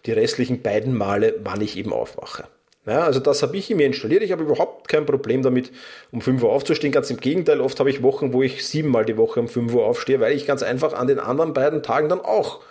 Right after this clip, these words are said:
um fünf Uhr wach bin. Also die Ausrede, "Ich habe keine Zeit, neue Gewohnheiten, produktive Gewohnheiten, effiziente Gewohnheiten, die mein Leben viel, viel einfacher machen würden, mir anzutrainieren oder in mir zu installieren", die gilt,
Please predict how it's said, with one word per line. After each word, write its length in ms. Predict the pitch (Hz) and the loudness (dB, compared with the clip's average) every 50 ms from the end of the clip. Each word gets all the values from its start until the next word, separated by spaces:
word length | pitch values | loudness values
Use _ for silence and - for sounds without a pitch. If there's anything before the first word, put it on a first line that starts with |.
| - - _ _ _ | -20 -20 _ _ _
um 240 | - 185 151 139 | 0 0 0 0
fünf 300 | 127 - 117 104 104 - | 0 -2 -4 -4 -4 -2
Uhr 120 | 104 95 - | -2 -2 -2
wach 200 | - - - - | -4 -10 -10 -14
bin. 180 | - - - - - _ _ _ - - - - - - - - - - | -16 -18 -20 -20 -20 _ _ _ -16 -14 -10 -8 -8 -8 -8 -8 -4 -4
Also 140 | 117 127 165 | -2 -2 0
die 140 | 165 170 | 0 0
Ausrede, 500 | - 127 180 185 202 196 196 196 202 185 - - - _ - | 2 2 2 2 2 2 2 2 2 -2 -4 -10 -20 _ -16
"Ich 140 | - - - | -14 -6 -6
habe 120 | 156 - | -6 -4
keine 220 | - - 170 170 160 | -2 -2 -2 -2 -2
Zeit, 300 | - - 147 180 208 208 | 0 0 2 2 2 2
neue 200 | 190 185 175 165 | 2 0 0 2
Gewohnheiten, 680 | 160 165 135 156 180 175 139 147 135 131 - 131 127 - - - - 151 - - | 0 0 0 2 0 0 2 0 0 0 -2 -6 -6 -6 -10 -12 -12 -14 -10 -4
produktive 640 | - 160 175 170 160 - - - 240 247 247 226 - | -2 0 2 2 0 -2 -2 -2 -2 0 0 0 -2
Gewohnheiten, 480 | 185 160 151 143 135 139 131 139 147 | 0 0 0 2 2 0 -2 -2 -4
effiziente 720 | 165 160 - 185 - - - 151 196 247 277 - - 254 - | -4 -2 -2 -2 -2 0 2 2 2 2 2 0 -2 -4 -2
Gewohnheiten, 640 | - 180 143 139 131 - 107 107 101 - 127 127 | -2 -2 2 2 2 2 0 -2 -4 -4 -4 -4
die 100 | 147 165 | -2 0
mein 140 | 185 190 185 | 0 0 0
Leben 300 | 175 175 196 208 240 233 | 0 0 0 0 0 -2
viel, 180 | - 320 302 | -2 -4 -2
viel 140 | 330 320 - - | 0 0 0 2
einfacher 540 | - 269 269 240 254 - - 160 - 135 | 2 2 2 2 0 0 0 0 2 2
machen 320 | 123 117 110 - - 113 110 | 0 0 0 -2 -4 -4 0
würden, 300 | 113 110 120 139 156 - - - - - - - _ _ _ _ - | 0 0 0 0 -4 -4 -8 -16 -18 -20 -20 -20 _ _ _ _ 0
mir 220 | 143 - - - | 0 0 2 4
anzutrainieren 680 | 165 214 233 226 - 226 220 208 202 202 196 208 202 175 | 2 2 2 2 0 2 2 2 2 4 2 2 2 4
oder 140 | 156 156 | 2 2
in 160 | - 160 151 147 | 2 2 0 0
mir 140 | 143 139 | 0 -2
zu 100 | 135 - | -2 -2
installieren", 480 | 127 120 117 - - 110 113 131 156 - | -2 -2 -4 -4 -4 -2 0 0 -2 -2
die 160 | 185 180 175 | -4 -8 -8
gilt, 400 | - - 254 240 - - - - | -2 0 0 0 0 -4 -16 -20